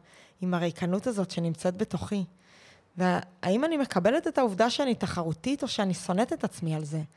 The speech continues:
האם אני ממשיכה להתאמן במשהו אחר או יכולה לחזור כי, "רגע כבר פרשתי ומה יגידו עליי?" האם אני ממשיכה להתחרות או שכל מחשבה על כל תחרות, גם הכי קטנה,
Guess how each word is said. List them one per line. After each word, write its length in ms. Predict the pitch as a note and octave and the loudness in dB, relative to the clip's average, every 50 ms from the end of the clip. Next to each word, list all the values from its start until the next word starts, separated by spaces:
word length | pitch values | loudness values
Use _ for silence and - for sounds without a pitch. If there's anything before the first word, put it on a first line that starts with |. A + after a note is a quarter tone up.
| - - - | -20 -12 -4
האם 160 | - F3 F3+ | -2 2 2
אני 140 | G#3 A3 A3+ | 4 4 4
ממשיכה 380 | G3+ F3+ F3 - - D3+ F3+ F#3+ | 4 4 2 0 0 2 2 4
להתאמן 400 | A3 A3 - F3+ E3+ F3+ G3 G3 | 4 4 2 2 2 4 4 4
במשהו 400 | F#3 E3+ E3+ F3+ F3+ - - F3+ | 4 4 4 2 2 2 2 0
אחר 440 | D#3+ - F#2+ - F#3+ A3 B3+ C4+ C4 | 0 -2 -2 0 0 0 0 0 2
או 80 | A3+ F#3+ | 4 4
יכולה 340 | F3+ E3 - F3 E3 F3+ G#3 | 4 4 4 4 4 6 4
לחזור 520 | G#3 F#3 - E3 D3 E3 F#3 G3+ A#3 B3+ B3 - | 4 2 0 -2 0 2 4 4 4 2 0 -4
כי, 240 | - - F3 D#3+ D#3 | -6 -6 -6 -4 0
"רגע 260 | D#3 F#3 A#3+ A#3+ A3 | 0 0 2 2 0
כבר 200 | D#3 D3+ E3 D#3+ | 0 0 -2 -2
פרשתי 520 | D#3+ - D#3+ D#3 F3+ A#3 A3 - - F3+ E3+ | -2 -2 0 2 2 2 2 0 -4 -4 -2
ומה 280 | D3+ E3 D#3+ D#3+ E3 F#3 | -2 -2 0 0 0 0
יגידו 380 | G3+ F#3+ F3 G#3+ G#3+ B3+ A#3+ | 0 0 0 0 2 4 4
עליי?" 280 | G3 E3 E3 D#3+ D#3 D#3+ D#3+ - _ _ _ - - | 4 2 0 -2 -4 -6 -10 -14 _ _ _ -4 0
האם 160 | F#3 G3 G#3+ | 2 4 4
אני 120 | A#3 A#3+ | 4 4
ממשיכה 440 | A3 G3 F#3 E3+ - - E3+ - G3+ | 4 4 4 2 0 -2 0 0 2
להתחרות 720 | A3 A3+ G3+ - - - F3 D#3+ D#3 F3 G#3 B3+ C4 - - | 2 2 0 -2 -6 -8 -6 -2 2 4 4 4 2 0 -2
או 40 | G3+ | -2
שכל 920 | D#3+ - - F3+ F3 F3 F3 - - - - - - _ - - - C#4 C#4 | -2 -2 0 0 0 0 -2 -6 -10 -20 -20 -20 -20 _ -10 -2 0 2 2
מחשבה 440 | C#4 B3 - - A3+ G3 F3 G#3 G3 | 2 0 0 0 0 4 4 4 4
על 80 | G3 | 4
כל 220 | F#3+ - - C#4 C4+ | 2 2 0 0 2
תחרות, 520 | - B3 - - F3+ E3+ F3 F3 E3+ - | 0 -4 -4 -4 -4 -2 -2 -2 0 2
גם 160 | G3+ G#3 A3 | 2 2 2
הכי 200 | G#3 - - C4 | 2 0 -2 -4
קטנה, 380 | B3 - - G#3 F3+ F3 E3 | -6 -4 -2 -2 0 0 -2